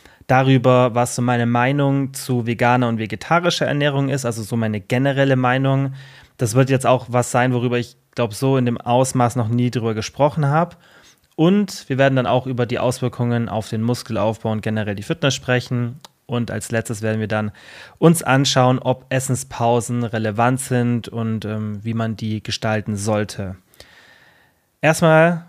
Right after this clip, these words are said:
bevor es losgeht mit der Folge, ein Willkommen an alle, die neu von der Antonia gekommen sind. Die hat mir letztens einen Shoutout in ihrer Instagram-Story gegeben und da sind einige jetzt deswegen neu im Podcast dabei.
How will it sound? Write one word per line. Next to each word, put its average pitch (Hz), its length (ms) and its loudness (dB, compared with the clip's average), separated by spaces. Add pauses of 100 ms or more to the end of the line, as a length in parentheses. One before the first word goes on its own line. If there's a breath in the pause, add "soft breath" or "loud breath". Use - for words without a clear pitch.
(120)
bevor - 260 2
es 127 100 -4
losgeht 139 320 2
mit 131 100 0
der 131 80 2
Folge, 127 280 2
ein 117 80 0
Willkommen 151 520 0
an 117 140 -4
alle, 123 480 0
die 120 260 -4
neu 123 400 2
von 123 240 -2
der 117 160 2
Antonia 143 380 0
gekommen 123 420 2
sind. 120 320 -2
Die 110 100 -2
hat 117 140 -2
mir 113 120 -2
letztens 113 380 -4
einen 113 80 -4
Shoutout 113 480 0
in 107 120 -4
ihrer 107 260 -6
Instagram-Story 110 640 -4
gegeben 110 340 -4
und 107 100 -6
da 110 60 0
sind 110 180 -6
einige 123 640 0 (400 loud breath)
jetzt 110 140 -10
deswegen 120 300 -2
neu 120 140 4
im 113 100 0
Podcast 147 440 0
dabei. 120 540 4